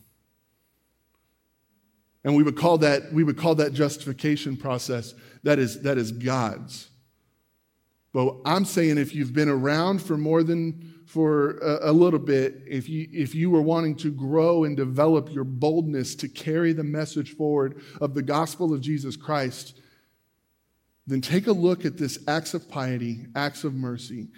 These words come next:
these things that are admirable, these things that are, are good and loving, these things that are worthy of consuming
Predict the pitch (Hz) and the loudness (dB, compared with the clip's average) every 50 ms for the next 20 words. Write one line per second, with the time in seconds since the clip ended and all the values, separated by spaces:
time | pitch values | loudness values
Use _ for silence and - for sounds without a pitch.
0 | - - - - 151 127 - - 160 156 143 135 143 139 139 - - - 147 147 | -20 -16 -8 -6 -6 -6 -2 -2 -2 -2 -2 -2 -4 -4 -4 -6 -6 -4 -2 -2
1 | 147 143 139 131 120 113 110 110 - - - - - - - - _ - - - | -2 -2 -2 -4 -4 -4 -6 -8 -10 -10 -12 -16 -20 -20 -20 -20 _ -18 -18 -18
2 | _ _ - - - - - - 151 143 156 156 147 - 175 160 147 131 147 147 | _ _ -20 -20 -20 -20 -18 -8 -2 0 0 0 0 -2 -4 -4 -2 -2 -2 -4
3 | - 131 135 135 131 131 127 120 - 127 131 131 135 127 127 151 156 156 147 135 | -2 -4 -4 -2 -2 -4 -4 -6 -6 -6 -6 -6 -4 -2 0 2 2 2 2 0
4 | 123 123 127 131 127 127 156 160 139 139 131 131 127 127 127 - - 160 165 170 | -2 -2 -2 0 0 0 -2 -2 -2 -2 -2 -2 -2 -4 -4 -6 -4 -4 -2 -2
5 | 147 127 160 151 143 - 143 135 131 127 123 127 127 127 139 147 170 185 185 190 | -2 -2 0 0 0 0 -2 -4 -4 -4 -6 -6 -6 -4 -2 -2 -2 -2 -2 -2
6 | 202 196 - - 151 147 135 131 151 - - - - _ _ _ - - 156 143 | -2 -4 -2 -2 -4 -4 -4 -8 -10 -16 -18 -20 -20 _ _ _ -10 -6 -6 -6
7 | - - - - - 165 185 202 196 196 190 190 185 185 185 | -6 -8 -10 -6 -2 -2 0 0 2 0 0 -2 -4 -8 -10